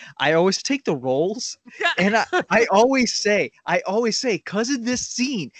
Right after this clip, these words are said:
Speaker 1: And like you said, this is one of the greatest scenes in sitcom history. But I always go, "They want you to take the
Speaker 2: Yeah.
Speaker 1: rolls." <laughs>
Speaker 2: Well, you know what's also great about this is that almost a,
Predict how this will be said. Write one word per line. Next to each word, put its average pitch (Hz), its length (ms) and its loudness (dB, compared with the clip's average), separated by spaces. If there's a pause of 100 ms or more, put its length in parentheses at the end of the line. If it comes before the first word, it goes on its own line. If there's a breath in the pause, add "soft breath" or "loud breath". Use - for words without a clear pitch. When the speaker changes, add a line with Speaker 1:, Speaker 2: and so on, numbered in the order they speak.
Speaker 1:
And 180 140 -6
like 330 160 -6
you 339 80 -2
said, 254 220 0
this 240 180 -4
is 226 100 -6
one 277 280 -8
of 285 100 -8
the 269 120 -4
greatest 208 560 -4
scenes 202 300 -6
in 156 120 -6
sitcom 151 500 -2
history. 139 420 -2 (340 loud breath)
But 175 120 4
I 165 180 4
always 170 300 6
go, 160 180 4 (180 loud breath)
"They 277 140 6
want 339 380 6
you 330 120 6
to 277 120 2
take 262 320 2
the 233 120 6 (160)
Speaker 2:
Yeah. 247 160 4
Speaker 1:
rolls." - 540 -8
<laughs> - 60 -20 (840)
Speaker 2:
Well, 226 80 -6
you 247 60 -6
know 269 140 -8
what's 311 120 -10
also 247 260 -6
great 170 280 -6
about 135 340 -6
this 120 340 -12
is 160 220 -10
that 143 300 -6 (1200)
almost 214 300 -4
a, 196 80 -8